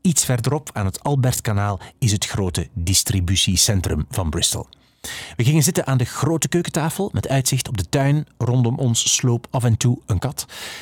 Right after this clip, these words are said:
In de ruimte ernaast, een zitkamer, zag ik een kast met boeken staan. Ze schoof haar laptop opzij, nam een stapel boeken en we begonnen. In ons gesprek vertelt ze over haar levensboek.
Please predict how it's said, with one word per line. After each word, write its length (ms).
In 140
de 60
ruimte 240
ernaast, 520
een 60
zitkamer, 560
zag 240
ik 180
een 200
kast 400
met 240
boeken 240
staan. 380
Ze 120
schoof 260
haar 200
laptop 340
opzij, 480
nam 140
een 80
stapel 300
boeken 280
en 140
we 80
begonnen. 360
In 120
ons 120
gesprek 380
vertelt 420
ze 280
over 260
haar 420
levensboek. 1200